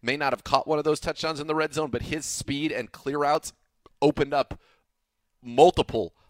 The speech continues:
of those touchdowns. It was just, they thought it through. This was a ton of fun to see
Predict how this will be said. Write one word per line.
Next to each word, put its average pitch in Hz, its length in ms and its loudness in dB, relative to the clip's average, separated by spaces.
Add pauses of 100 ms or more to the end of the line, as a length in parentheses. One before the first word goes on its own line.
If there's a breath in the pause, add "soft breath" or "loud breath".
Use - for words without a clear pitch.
(120)
of 113 160 0
those 113 200 2
touchdowns. 104 560 -6
It 127 100 -4
was 117 180 0
just, - 260 -4 (420 soft breath)
they 120 160 -2
thought 151 300 0
it 160 100 -14
through. 120 440 2 (420 soft breath)
This 156 340 -2 (140)
was 113 460 0
a 110 120 -4
ton 123 480 -6
of 117 180 -6
fun 101 440 -6
to - 160 -12
see 101 500 -8